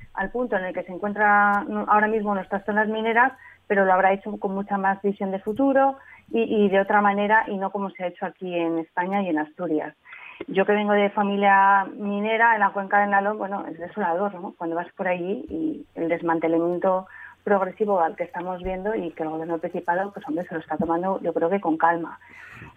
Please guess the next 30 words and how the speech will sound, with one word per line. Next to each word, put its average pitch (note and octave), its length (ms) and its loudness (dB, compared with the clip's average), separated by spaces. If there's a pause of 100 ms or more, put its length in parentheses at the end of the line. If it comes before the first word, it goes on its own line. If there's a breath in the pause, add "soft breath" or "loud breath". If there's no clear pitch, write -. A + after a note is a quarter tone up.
Y E3+ 840 0
es G3 140 -2
más, G#3+ 320 4
en F3+ 140 -10
Alemania G3 500 -2
quiero G#3+ 200 -2
recordar G#3+ 440 0
que, G#3+ 480 -2
que G#3 80 -4
no G#3 140 -2
solo A#3 200 -4
se G3 80 -6
está G3+ 160 0
retrasando G#3 460 -2
la G#3 100 -4
clausura G#3+ 360 -4
de G#3+ 60 2
las G#3 160 -2
térmicas, A3+ 340 -4
sino G3+ 180 -8
que F#3 60 0
además F3+ 300 0 (520 loud breath)
este G#3 220 -4
año G3+ 180 0
creo G#3 180 0
que F3+ 100 0
van E3+ 100 0
a E3 60 -2
abrir E3 200 -2
una, A#3+ 380 2